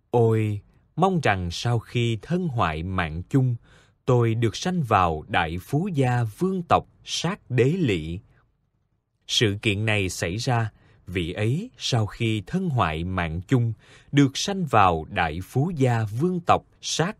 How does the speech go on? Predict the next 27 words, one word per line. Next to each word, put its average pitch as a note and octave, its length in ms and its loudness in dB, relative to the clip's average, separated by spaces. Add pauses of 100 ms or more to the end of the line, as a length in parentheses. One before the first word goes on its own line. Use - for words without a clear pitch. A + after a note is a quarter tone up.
Đế C3 140 4
Lị. G2+ 520 -2 (600)
Vì D3 200 2
sao G3 260 -4
vậy? G#2 380 0 (720)
Vì F2 400 -4
vị D#2 320 -8
ấy C3 380 -2 (220)
là A2 200 4
vị F2 460 -4
hành F2 400 -6
đúng C#3 220 -2 (100)
pháp, G#3 220 -2 (400)
đúng D3+ 280 0 (120)
chánh E3+ 300 0
đạo. E2+ 360 0 (1300)
Này A#2 440 2
các - 240 -6
gia F#3+ 180 0
chủ, A2+ 460 -2 (420)
nếu A#2 300 0
một C#3+ 300 -2
vị E2+ 380 -4
hành E2+ 400 -4
đúng C#3 300 -2
pháp, F#3+ 220 -4 (380)
đúng D3+ 240 0